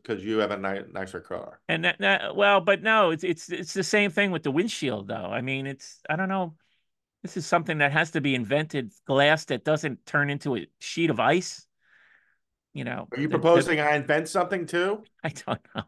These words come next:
Speaker 2: <laughs> Maybe.
Speaker 1: Gotta make
Speaker 2: Maybe.
Speaker 1: videos. Now I gotta invent I-, uh,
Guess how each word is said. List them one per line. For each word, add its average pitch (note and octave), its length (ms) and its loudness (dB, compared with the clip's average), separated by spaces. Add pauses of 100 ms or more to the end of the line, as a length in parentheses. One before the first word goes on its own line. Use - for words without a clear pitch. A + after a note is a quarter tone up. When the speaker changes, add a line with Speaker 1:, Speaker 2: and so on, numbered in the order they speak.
(160)
Speaker 2:
<laughs> - 240 -14
Maybe. - 440 -8 (580)
Speaker 1:
Gotta C3 180 0
make B2+ 140 0
Speaker 2:
Maybe. C3+ 280 4
Speaker 1:
videos. E3 300 4
Now C3+ 160 0
I D3+ 60 0
gotta C3+ 160 -2
invent G#2+ 460 -6
I-, A2+ 240 -4 (120)
uh, G2 120 -8